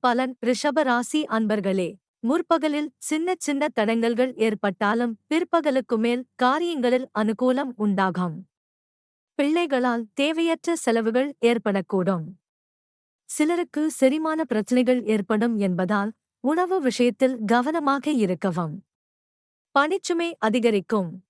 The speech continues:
தந்தையிடம் எதிர்பார்த்த உதவி கிடைக்கும். வியாபாரம் வழக்கம் போல் நடைபெறும். இன்று ஆஞ்சநேயரை வழிபடுவது நன்று. கிருத்திகை நட்சத்திரத்தில் பிறந்தவர்களுக்கு உறவினர்களால்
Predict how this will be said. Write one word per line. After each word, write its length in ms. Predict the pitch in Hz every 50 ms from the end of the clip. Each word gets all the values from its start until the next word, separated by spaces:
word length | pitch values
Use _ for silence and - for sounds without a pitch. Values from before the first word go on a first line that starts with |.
| _ _ _ _ _ _ _ _ _ _ _ _ _ _ _ _ -
தந்தையிடம் 600 | 262 269 285 311 349 339 339 320 254 320 320 311 - - 240 240
எதிர்பார்த்த 680 | 220 262 262 - 254 247 247 233 - - 285 294 269 - 220
உதவி 300 | 226 202 254 226 254 254 214
கிடைக்கும். 560 | - 202 180 180 165 - - 208 180 160 156 180 - _ _ _ _ _ _ _ _ _ _ _ _ _ _ _ _ _ -
வியாபாரம் 640 | 208 247 247 269 302 330 269 311 311 320 339 339 349 -
வழக்கம் 520 | - 226 220 226 247 277 - - 277 254 233
போல் 240 | - 262 277 302 302 -
நடைபெறும். 600 | 220 214 208 214 214 180 - 202 185 196 180 165 180 185 - _ _ _ _ _ _ _ _ _ _ _ _ _ _ _ _ _ -
இன்று 320 | 254 262 254 233 233 254 247 - - - 247
ஆஞ்சநேயரை 640 | 269 311 339 330 - 349 330 302 277 262 254 247 254 254 262 208 226
வழிபடுவது 640 | 240 240 262 311 - 277 247 247 233 254 254 302 302
நன்று. 420 | 269 226 202 196 185 175 - 190 175 160 - - _ _ _ _ -
கிருத்திகை 460 | 262 262 302 - - 359 349 359 339
நட்சத்திரத்தில் 800 | 294 254 247 - - 254 247 - 233 226 220 - - 214 202 202 -
பிறந்தவர்களுக்கு 760 | - 247 247 240 233 226 190 190 175 180 170 165 - - 254 381 370 - -
உறவினர்களால் 720 | 214 233 240 262 247 240 214 196 180 196 190 185 185 185